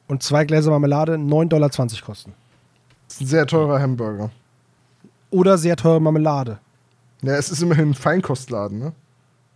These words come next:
Speaker 1: Ja, absolut. Ein feiner Laden. Ein feiner, feiner
Speaker 2: Ein
Speaker 1: Feinkostladen.
Speaker 2: feiner Feinkostladen direkt neben der Highschool. Wo in der Pause die ganzen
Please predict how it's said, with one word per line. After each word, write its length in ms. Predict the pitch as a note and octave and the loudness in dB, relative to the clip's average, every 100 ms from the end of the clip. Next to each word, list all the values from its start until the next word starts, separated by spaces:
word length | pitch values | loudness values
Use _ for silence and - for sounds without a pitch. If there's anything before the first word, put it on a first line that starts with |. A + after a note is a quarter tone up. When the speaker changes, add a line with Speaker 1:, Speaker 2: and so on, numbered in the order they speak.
| _ - | _ -12
Speaker 1:
Ja, 160 | D3 | -8
absolut. 440 | C#3+ D#3+ F#3 C3+ G3 | -6 -2 -2 -2 -8
Ein 80 | C3+ | -2
feiner 360 | E3+ A#3+ A#3+ | 4 6 6
Laden. 300 | C3+ A#2+ A#2+ | 2 -2 -6
Ein 40 | B2+ | -6
feiner, 600 | F3 G#3 A3 G3+ G#3 D3+ | -2 -2 -2 -4 -6 -8
feiner 360 | - E3 F#3+ | -6 -4 -2
Speaker 2:
Ein 40 | F#3 | -4
Speaker 1:
Feinkostladen. 560 | E3 E3+ D#3 D#3+ B2 | -4 -4 -2 -2 -2
Speaker 2:
feiner 360 | C3+ G3+ A3+ G#3+ | 0 2 4 2
Feinkostladen 680 | - G3 G3 F#3+ - E3 E3 | 2 0 0 -4 -2 0 0
direkt 300 | D#3+ E3+ E3 | -2 -4 -4
neben 180 | E3 E3 | -6 -4
der 120 | C#3+ | -2
Highschool. 400 | C#3 C3 A2+ G#2 _ _ _ _ _ _ _ - | -4 -6 -12 -18 _ _ _ _ _ _ _ -8
Wo 140 | D#3+ | -4
in 60 | F3 | 0
der 120 | E3 | 0
Pause 420 | - E3+ G3 F3+ | 0 2 2 2
die 100 | F3 | 0
ganzen 600 | D#3+ F3+ - F3 E3 E3 | 0 0 -2 -4 -2 -4